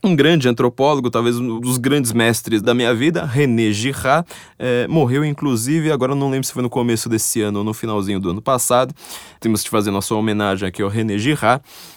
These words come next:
Ele explicou isso muito bem. Eu acho que foi, ele foi uma pessoa capaz de explicar o que é que significa o cristianismo de uma maneira acadêmica. Você lê as obras dele, tá lá,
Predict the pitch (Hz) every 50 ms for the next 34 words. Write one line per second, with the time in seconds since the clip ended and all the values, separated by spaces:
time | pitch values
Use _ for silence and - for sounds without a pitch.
0 | - _ - 190 180 170 160 175 - - - 170 147 - 160 160 156 147 - -
1 | 151 - - 160 165 170 170 - 165 135 131 127 127 - - 113 135 139 120 120
2 | 143 143 - - - - 190 185 - - 175 180 - - 196 190 160 139 - 131
3 | 107 - - - - 147 139 120 117 - 131 123 - 131 135 135 147 151 - -
4 | - 175 180 175 - 139 127 131 135 - - - - - - - - 139 - -
5 | 156 165 - - - - 165 160 160 151 135 - - - - 135 127 - - 120
6 | 92 - - - 139 - - - 160 170 - - - - 127 107 104 127 151 151
7 | 127 120 117 113 123 131 135 143 143 139 139 143 143 143 143 - 135 131 127 107
8 | 101 95 92 90 87 90 90 107 104 - 117 117 123 135 131 117 113 110 113 110
9 | 107 104 98 - 104 117 120 120 - 117 113 113 117 120